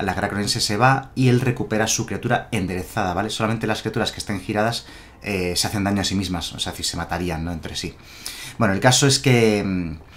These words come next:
eso es un poco la idea con el tema de la Neoforma y tal, ¿no? Ye-, por eso el mazo lleva, pues, una criatura, lleva criaturas de coste dos, de coste tres, de coste cuatro e incluso de coste siete. Pero le falta, ya que llevas Neoforma,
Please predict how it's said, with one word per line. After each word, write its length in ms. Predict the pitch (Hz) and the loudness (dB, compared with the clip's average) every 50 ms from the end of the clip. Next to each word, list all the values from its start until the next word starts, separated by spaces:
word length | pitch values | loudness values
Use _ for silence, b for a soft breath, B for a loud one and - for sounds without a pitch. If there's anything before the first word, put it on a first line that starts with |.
| B B B B | B B B B
eso 160 | - 110 120 131 | -6 -2 2 6
es 40 | |
un 120 | 135 135 131 | 6 6 6
poco 180 | 131 135 143 | 6 4 4
la 80 | 135 120 | 4 6
idea 340 | 110 110 110 117 127 135 131 | 6 6 6 6 4 4 4
con 120 | 131 120 | 2 0
el 100 | 110 98 | 0 0
tema 220 | - 117 107 117 120 | 0 0 2 4 4
de 80 | 117 | 4
la 100 | 104 98 | 4 2
Neoforma 640 | 98 92 87 82 - - 95 95 87 90 85 80 80 | 2 0 -2 -4 -4 -4 -4 -2 -2 -2 -4 -4 -4
y 80 | 80 | -6
tal, 340 | - - 90 82 80 78 76 | -4 -2 -2 -2 -2 -2 -4
¿no? 160 | 87 107 123 B B B B B - | -4 -4 -4 B B B B B -6
Ye-, 100 | - 107 | -4 -2
por 120 | - 104 | -2 -2
eso 100 | 92 104 | -2 0
el 40 | 104 | 0
mazo 180 | 104 101 98 110 | 0 2 4 4
lleva, 300 | 110 101 85 - - - | 4 4 4 2 0 -4
pues, 180 | 90 90 - | -6 -6 -4
una 100 | 98 92 | -4 -4
criatura, 340 | 87 90 87 92 90 90 87 | -6 -4 -2 0 0 0 0
lleva 160 | 87 95 92 | 0 -2 -2
criaturas 240 | - 98 90 92 87 | -2 -2 -4 -4 -4
de 40 | 95 | -4
coste 200 | - - - 113 | -6 -6 -2 0
dos, 300 | 135 147 143 143 139 120 | 2 2 2 2 0 0
de 80 | 107 | -2
coste 200 | - - - - | -4 -6 -8 -8
tres, 400 | 104 - 139 139 131 135 139 131 | -4 -2 0 0 2 0 0 -2
de 80 | - 80 | -4 -6
coste 460 | - 95 90 - - 101 92 90 - - | -8 -6 -8 -6 -6 -4 -6 -6 -6 -4
cuatro 540 | - 131 143 139 135 135 135 147 139 - - | 2 2 4 4 4 2 0 -2 -2 -2 -2
e 80 | 107 | -4
incluso 380 | 104 98 - - 110 107 - - | -4 -4 -4 -6 -6 -6 -6 -8
de 100 | 92 92 | -8 -6
coste 380 | - 110 - - - 117 - - | -4 -6 -6 -4 -6 -8 -8 -6
siete. 640 | - - - - - 110 98 95 87 - - 76 B B B B B B B B - | -4 -2 0 0 0 -2 -2 -4 -4 -4 -8 -12 B B B B B B B B -2
Pero 140 | 117 104 104 | 2 2 2
le 80 | 104 | 2
falta, 420 | - - 127 131 131 139 139 135 - - | 2 2 2 2 2 0 -2 -2 -2 -4
ya 140 | 104 95 - | -4 -4 -4
que 100 | 98 87 | -4 -6
llevas 280 | 98 110 123 127 - | -2 -2 0 0 2
Neoforma, 680 | 127 120 117 113 - - - 131 120 107 107 117 131 | 2 0 0 -2 -4 -2 -2 -2 0 0 -4 -6 -8